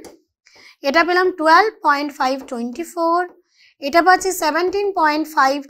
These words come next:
টুয়েলভ, এটা পাচ্ছি টোয়েন্টি টু পয়েন্ট ফাইভ, টোয়েন্টি, আর এটা টোয়েন্টি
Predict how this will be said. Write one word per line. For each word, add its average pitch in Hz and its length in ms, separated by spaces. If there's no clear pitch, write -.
টুয়েলভ, 262 480
এটা 285 260
পাচ্ছি 392 320
টোয়েন্টি 320 480
টু 370 60
পয়েন্ট 302 260
ফাইভ, 269 180
টোয়েন্টি, 294 580
আর 269 80
এটা 302 200
টোয়েন্টি 302 300